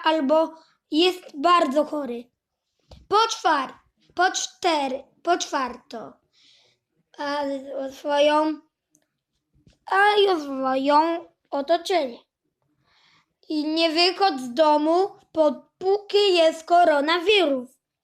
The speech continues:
Po piąte, i, e, e, e, jedz, e, e, bardzo dużo żywności.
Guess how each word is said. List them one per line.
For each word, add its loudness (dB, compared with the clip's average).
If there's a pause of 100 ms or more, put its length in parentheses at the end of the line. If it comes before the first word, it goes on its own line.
(200)
Po 2
piąte, 0 (720)
i, -2 (440)
e, -10 (400)
e, 2 (340)
e, -2 (640)
jedz, 0 (160)
e, 2 (380)
e, 0
bardzo 2
dużo -4 (160)
żywności. -6